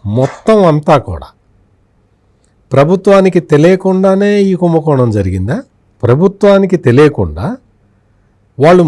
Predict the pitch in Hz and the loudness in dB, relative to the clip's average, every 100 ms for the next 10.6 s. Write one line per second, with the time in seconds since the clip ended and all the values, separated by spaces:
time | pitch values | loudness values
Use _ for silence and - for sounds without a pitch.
0 | 120 131 156 220 151 127 - 190 190 185 | 0 0 2 0 2 0 0 -2 0 2
1 | 180 180 226 143 170 180 214 - 190 185 | 2 0 0 2 2 2 0 0 0 0
2 | 170 160 175 165 156 135 139 135 98 98 | -2 -2 -2 0 0 2 2 0 -2 -6
3 | 85 107 233 - _ _ _ _ _ _ | -8 -8 -10 -12 _ _ _ _ _ _
4 | _ _ _ _ - 123 190 220 226 - | _ _ _ _ -2 2 2 2 0 0
5 | 196 196 190 - 190 185 180 170 - 175 | -2 0 -2 -2 -2 -2 -2 -4 -2 -2
6 | 214 339 _ _ _ _ _ _ _ _ | -2 -6 _ _ _ _ _ _ _ _
7 | _ _ _ _ 135 185 143 185 262 _ | _ _ _ _ -2 2 4 2 -4 _
8 | _ _ 117 139 156 165 180 160 185 151 | _ _ -2 0 2 0 0 -2 -2 -2
9 | 135 98 98 123 277 _ _ _ _ _ | -4 -4 -6 -6 -8 _ _ _ _ _
10 | 98 120 160 190 196 202 | -6 0 2 4 4 4